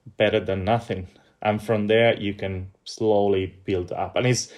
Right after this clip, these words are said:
it's much better to build up movement and the right type of movement within your day as opposed to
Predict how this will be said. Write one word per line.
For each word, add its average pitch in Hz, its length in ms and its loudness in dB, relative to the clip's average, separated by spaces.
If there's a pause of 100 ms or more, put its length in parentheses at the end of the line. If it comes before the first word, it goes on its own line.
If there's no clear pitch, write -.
(220)
it's - 140 -10
much 156 260 4
better 123 200 8
to 120 160 -2
build 127 380 8
up 113 400 6 (340)
movement 120 800 4
and 110 160 0
the 107 100 4
right 110 460 2
type 104 260 -2
of 98 180 -8
movement 123 580 2
within 131 560 0
your 120 180 4
day 117 380 4
as 104 180 -4
opposed 107 500 -2
to 101 400 0